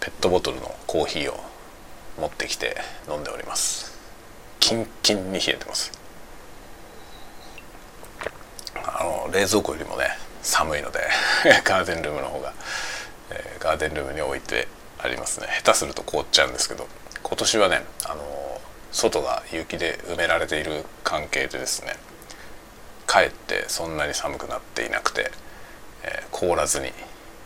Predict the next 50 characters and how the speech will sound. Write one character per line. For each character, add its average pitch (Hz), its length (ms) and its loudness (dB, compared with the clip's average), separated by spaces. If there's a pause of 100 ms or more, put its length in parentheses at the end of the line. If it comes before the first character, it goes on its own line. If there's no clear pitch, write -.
(300)
え - 120 4
て - 160 -6 (380)
お - 80 -2
り - 80 0
ま - 100 -6
す。 - 340 -4 (1700)
ま 78 200 2
あ、 - 40 2
そ - 140 0
ん 82 100 -6
な - 80 -6
こ - 140 -8
と - 120 -4
で、 - 140 -6 (520)
今 - 120 -2
日 - 60 -6
は - 120 -2 (540)
お - 40 -6
仕 - 120 0
事 78 160 -2
で - 80 -6
す - 120 2
ね。 85 80 0 (1400)
い 85 100 0
ろ 92 140 4
い 95 40 2
ろ 85 100 0
ね、 82 220 0
立 - 140 0
て 87 100 2
込 85 260 -2
ん 80 40 -4
で 85 80 2
お 76 140 0
り 82 80 -2
ま 82 140 0
し - 100 6
て、 - 280 0
仕 - 140 -2
事 80 260 -4
の 80 60 -2
方 85 140 -4
は 76 80 0
大 - 200 -4
変 69 380 -6
で 73 80 -2
あ 73 80 -2
り 65 100 -8
ま 67 120 -6
す。 - 380 0